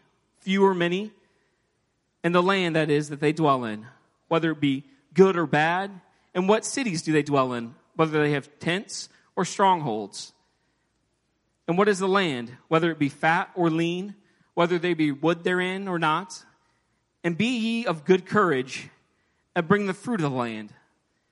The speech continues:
Now the time was the time of the first, first ripe grapes.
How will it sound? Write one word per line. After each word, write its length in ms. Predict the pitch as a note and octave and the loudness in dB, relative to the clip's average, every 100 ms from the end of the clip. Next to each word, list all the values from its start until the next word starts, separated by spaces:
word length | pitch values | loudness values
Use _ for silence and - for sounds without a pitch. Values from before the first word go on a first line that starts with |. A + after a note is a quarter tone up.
| _ _ _ - | _ _ _ -6
Now 80 | D#3 | -6
the 100 | D3+ | -6
time 640 | - F3+ F#3+ G3 G#3+ F#3+ _ _ | -2 0 0 -2 -8 -14 _ _
was 140 | F#3+ E3+ | -6 -6
the 80 | |
time 540 | E3 G3+ D#3+ B2+ B2+ C#3 _ | -4 -2 0 0 -6 -14 _
of 100 | D#3 | -10
the 80 | C#3+ | -8
first, 360 | - E3 D3 - _ _ _ _ _ _ | -4 -6 -6 -12 _ _ _ _ _ _
first 280 | F#3+ E3+ - | -6 -6 -2
ripe 240 | D3+ C#3+ | -4 -4
grapes. 480 | C3 G#2+ G2+ - - | -6 -10 -10 -16 -20